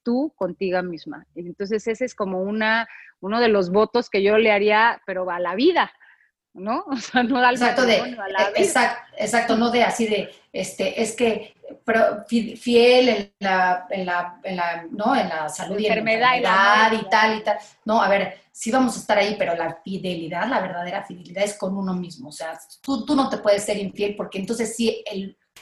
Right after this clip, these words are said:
Speaker 2: costo que va a tener para ti personalmente es elevadísimo. Es altísimo y lo verás al tiempo. Y la verdad es que a veces verlo cuesta mucho trabajo. O sea,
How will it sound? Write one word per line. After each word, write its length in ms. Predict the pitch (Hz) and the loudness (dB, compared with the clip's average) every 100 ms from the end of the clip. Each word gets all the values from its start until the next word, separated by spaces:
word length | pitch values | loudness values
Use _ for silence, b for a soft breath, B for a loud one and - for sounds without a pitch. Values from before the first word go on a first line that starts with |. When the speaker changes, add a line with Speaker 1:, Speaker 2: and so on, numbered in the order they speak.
| _ | _
Speaker 2:
costo 540 | 262 285 294 - 214 - | 2 4 2 -4 -4 -2
que 80 | |
va 120 | 190 180 | 0 0
a 80 | |
tener 360 | 185 175 170 170 | -2 -4 -6 -4
para 300 | 175 160 - | -4 -4 -6
ti 140 | 220 202 | -10 -8
personalmente 880 | 185 - 165 170 175 185 196 202 - | -8 -8 -8 -6 -6 -8 -8 -10 -10
es 300 | 196 - - _ - | -10 -10 -14 _ -2
elevadísimo. 720 | 247 233 214 - - - - _ _ _ | 0 2 2 0 -6 -12 -20 _ _ _
Es 260 | - 254 - | -6 -4 -2
altísimo 640 | - 220 - 240 - 139 - b | -2 -2 -4 -8 -8 -12 -14 b
y 120 | 226 214 | -4 2
lo 140 | 202 | 4
verás 300 | 202 226 - - | 6 4 2 -2
al 220 | 190 175 | -4 -4
tiempo. 380 | 196 175 160 147 B B B | -6 -6 -8 -16 B B B
Y 160 | 214 | 0
la 100 | 214 | 4
verdad 200 | 202 226 | 4 4
es 100 | 254 | 2
que 220 | 247 202 - | 0 -2 -2
a 100 | 185 | -2
veces 360 | 220 233 - - | -2 -4 -8 -6
verlo 520 | 180 233 254 269 294 | 0 2 2 0 -2
cuesta 240 | 233 - | -4 -4
mucho 400 | 220 226 254 - | 0 0 0 -6
trabajo. 400 | 220 190 180 - | -4 -4 -4 -10
O 20 | |
sea, 220 | - 185 | -6 -4